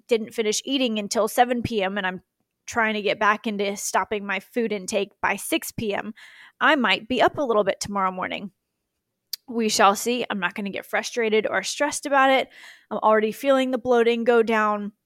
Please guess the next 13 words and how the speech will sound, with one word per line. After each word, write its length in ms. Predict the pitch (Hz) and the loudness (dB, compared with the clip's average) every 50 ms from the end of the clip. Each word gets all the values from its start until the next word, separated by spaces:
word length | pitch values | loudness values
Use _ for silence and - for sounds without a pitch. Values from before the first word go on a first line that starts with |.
| _ _ _ _ _ _ _ _ | _ _ _ _ _ _ _ _
So 380 | - - - 214 202 202 202 196 - | -8 0 2 2 4 4 2 0 -2
I, 140 | - - - - | -4 -8 -8 -8
I 100 | - 202 | -6 -6
know 180 | 202 220 214 208 | -2 0 0 0
there's, 320 | 202 208 202 196 190 - - _ _ _ _ _ _ _ _ _ | 2 0 0 0 -2 -6 -14 _ _ _ _ _ _ _ _ _
there's 140 | 254 233 233 | -2 0 0
a, 180 | 233 220 208 190 - _ - | 0 -2 -4 -10 -18 _ -8
a 80 | 254 | -8
couple 340 | - - 320 320 - - 320 | -2 4 4 4 4 4 0
different 360 | 254 302 311 285 277 - 240 - | 2 2 0 2 0 -2 2 0
factors 400 | 262 262 - - 269 277 233 240 | 0 0 2 0 0 2 2 2
at 140 | - - | 0 0
play, 400 | - - 254 240 226 226 233 220 | -2 0 2 4 4 2 0 -2